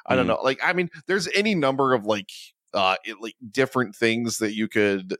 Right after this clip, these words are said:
Speaker 1: that you could potentially do with, uh, with something like this. Ooh, I just, I, I, I was watching, like,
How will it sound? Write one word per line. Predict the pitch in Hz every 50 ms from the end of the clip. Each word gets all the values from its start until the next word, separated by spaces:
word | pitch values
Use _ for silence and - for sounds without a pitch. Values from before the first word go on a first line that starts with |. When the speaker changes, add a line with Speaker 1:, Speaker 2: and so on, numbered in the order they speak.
| _ -
Speaker 1:
that | 117 101
you | 110 110
could | - - 104 -
potentially | 104 - - 101 101 - - 101 98 92
do | 82 - 98 95 95 95 95 92 90 _ _ _ _ - - - - _ _ -
with, | 101 104 101 98 85 95
uh, | 95 95 90 87 90 69
with | 78 101 -
something | - 107 98 107 98
like | 95 95 - -
this. | 95 92 - - -
Ooh, | 214 190 120 113 -
I | - 113 117
just, | 101 - 143 147 - - 113
I, | 113 110 - -
I, | 110 107 107 95 -
I | - 110
was | 101 104 101 -
watching, | 117 135 - - 135 123 117
like, | 113 110 104